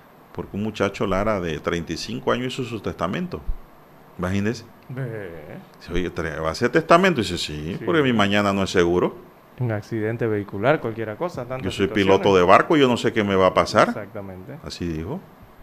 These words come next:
Speaker 1: Todo está en regla.
Speaker 2: Y qué bueno, ya tiene acumuladas propiedades y todo,
Speaker 1: ¿Cómo
Speaker 2: bienes.
Speaker 1: no? Así es, está bien, eso
Speaker 2: Y ya
Speaker 1: muy
Speaker 2: tiene
Speaker 1: bien.
Speaker 2: herederos.
Speaker 1: Claro, ya todo está repartido, no hay problema.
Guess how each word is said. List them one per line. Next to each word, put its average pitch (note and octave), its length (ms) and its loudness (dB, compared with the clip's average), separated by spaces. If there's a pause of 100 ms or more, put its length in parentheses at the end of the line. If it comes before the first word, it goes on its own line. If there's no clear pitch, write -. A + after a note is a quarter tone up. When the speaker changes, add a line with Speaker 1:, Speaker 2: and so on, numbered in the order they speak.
(200)
Speaker 1:
Todo C3 180 8
está A#2+ 160 6
en G2+ 60 4
regla. E2 380 4 (340)
Speaker 2:
Y A#2+ 80 -8
qué A2+ 160 -8
bueno, A#2 360 -4 (360)
ya G2 220 -10
tiene A2+ 260 -6
acumuladas G#2+ 480 -4
propiedades A2 520 -4
y G2+ 60 -6
todo, D3 280 0
Speaker 1:
¿Cómo A#2 100 0
Speaker 2:
bienes. C3+ 340 2
Speaker 1:
no? - 280 -12 (120)
Así D2+ 320 -8
es, C#2+ 140 -6
está C#3 380 -6
bien, E2 400 -6
eso - 160 -6
Speaker 2:
Y B2+ 60 2
ya B2+ 100 4
Speaker 1:
muy - 80 2
Speaker 2:
tiene C3 160 6
Speaker 1:
bien. A#2+ 100 4
Speaker 2:
herederos. C3 560 2 (260)
Speaker 1:
Claro, E2 380 -4
ya F#2+ 200 -2
todo G2+ 200 0
está F#2+ 180 4
repartido, F#2 640 2
no F#2+ 120 0
hay A2 40 0
problema. G#2 600 -2